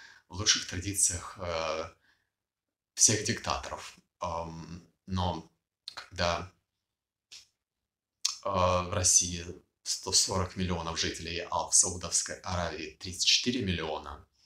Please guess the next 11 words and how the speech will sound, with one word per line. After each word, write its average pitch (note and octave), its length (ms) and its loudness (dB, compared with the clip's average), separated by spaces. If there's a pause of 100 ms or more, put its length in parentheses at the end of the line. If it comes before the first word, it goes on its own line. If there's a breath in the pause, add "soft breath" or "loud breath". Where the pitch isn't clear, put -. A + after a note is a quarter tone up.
(1600 soft breath)
и, F#2 240 2
э, D#2+ 300 2 (400)
в F2 200 -12
Саудовской F#2 560 2
Аравии F2+ 560 -2 (540)
никогда F#2 560 0
не F#2 100 0
было E2 200 -6
прогресса, E2+ 760 0 (160)
ам, D#2+ 560 -10 (2500)
э, F2+ 280 -6